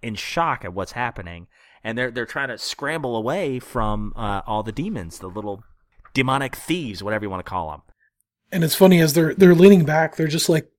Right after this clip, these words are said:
Speaker 2: <clears throat> completely surprised by this. And, uh, one of the turtles is Michelangelo, and he's got his, uh, nunchucks, and his nunchucks kinda blend into the background with all the candles. I thought it was kinda cool.
Speaker 1: Oh, yeah, that's, yeah, it looks cool.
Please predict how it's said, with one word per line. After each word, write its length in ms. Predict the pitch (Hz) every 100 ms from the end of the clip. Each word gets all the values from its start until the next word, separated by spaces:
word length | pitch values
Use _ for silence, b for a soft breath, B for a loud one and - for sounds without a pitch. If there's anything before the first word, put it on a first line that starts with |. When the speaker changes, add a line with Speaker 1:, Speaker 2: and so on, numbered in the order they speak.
| _
Speaker 2:
<clears throat> 560 | - 175 143 131 _ -
completely 360 | 180 160 190 190
surprised 460 | 175 - 156 175
by 120 | 151
this. 240 | 147 156 - B B B
And, 300 | 165 156 147
uh, 220 | 143 135 135
one 180 | 185
of 80 | 202
the 60 | 175
turtles 340 | - 170 143
is 100 | 147
Michelangelo, 680 | 170 165 151 170 165 151 143
and 80 | 143
he's 140 | 156
got 100 | 156 147
his, 280 | 143 127
uh, 320 | 139 131 135 131 _ _ _ _ _ - 180
nunchucks, 540 | 180 180 202 202 - b b b b
and 220 | - 180 165
his 140 | 170
nunchucks 420 | 165 180 180 175 -
kinda 180 | 175
blend 320 | 143 147 160 156
into 120 | 147
the 80 | 135
background 400 | 143 156 160 143
with 100 | 139
all 100 | 131
the 80 |
candles. 420 | 131 135 131 135 127
I 60 |
thought 160 | 127 131
it 60 |
was 240 | 135 131 -
kinda 180 | 131 127
cool. 380 | - 135 127 _ _ _ _ - -
Speaker 1:
Oh, 140 | 247
yeah, 300 | 214 262 220
that's, 240 | 175 214 -
yeah, 160 | 196 220
it 40 |
looks 180 | 214 -
cool. 420 | - 247 101 80